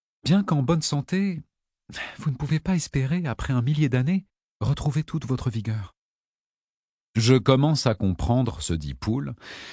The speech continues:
le côté fuyant d'Anderson et ses tests musculaires qu'ils m'ont fait passer. J'ai fait tout ce chemin de retour depuis Jupiter, et je ne suis plus qu'à deux mille kilomètres de la Terre. Pourtant, hormis une visite en réalité virtuelle,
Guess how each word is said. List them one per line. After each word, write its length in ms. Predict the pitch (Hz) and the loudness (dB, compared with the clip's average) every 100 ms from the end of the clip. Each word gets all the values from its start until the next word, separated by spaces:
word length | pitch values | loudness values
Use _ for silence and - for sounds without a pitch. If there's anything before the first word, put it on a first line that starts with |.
| - - - | -20 -20 -2
le 180 | 98 120 | 4 6
côté 260 | 143 165 | 8 6
fuyant 440 | 160 - 139 135 131 | 4 2 4 4 6
d'Anderson 720 | 110 98 92 - 120 127 127 - | 4 4 2 2 2 4 2 0
et 160 | 101 98 | 0 0
ses 180 | - | 0
tests 360 | 92 110 - - | 0 0 0 0
musculaires 560 | 107 98 - 87 104 - | 0 0 0 0 0 0
qu'ils 160 | 82 | -2
m'ont 100 | 76 | -2
fait 160 | - 98 | -2 -4
passer. 380 | 76 - - - _ _ _ _ _ _ _ - | -2 -4 -8 -14 _ _ _ _ _ _ _ 0
J'ai 180 | 107 | 2
fait 160 | 117 120 | 4 0
tout 240 | - 175 | 0 -4
ce 160 | 180 170 | 0 0
chemin 280 | - 139 135 | 2 2 2
de 80 | 117 | 2
retour 340 | 101 113 101 | 0 0 0
depuis 240 | 87 101 | 0 0
Jupiter, 720 | 85 98 - 82 101 113 127 - _ _ _ _ _ - | 2 0 -2 0 0 0 -2 -8 _ _ _ _ _ -2
et 80 | 104 | 0
je 100 | 98 | 2
ne 100 | 92 | -2
suis 220 | - 87 | -2 -6
plus 240 | - 117 | -2 -4
qu'à 160 | - 78 | -2 -2
deux 180 | 78 117 | 4 4
mille 240 | 117 101 | 4 0
kilomètres 480 | - 90 92 85 - | -2 0 0 -2 -4
de 80 | 71 | -4
la 140 | 69 | -4
Terre. 420 | - 131 143 - _ _ _ _ _ _ _ - | -2 -2 -2 -12 _ _ _ _ _ _ _ -6
Pourtant, 440 | 101 - 127 160 - _ _ _ _ - | -6 0 0 0 -6 _ _ _ _ -2
hormis 380 | 104 98 104 98 | 0 4 4 4
une 140 | 73 | 0
visite 420 | 67 85 98 98 | -2 -2 -2 -2
en 100 | 78 | -2
réalité 460 | 82 92 85 80 85 | 0 0 -2 -2 -4
virtuelle, 600 | 80 78 - - 135 | -4 -6 -6 -6 -6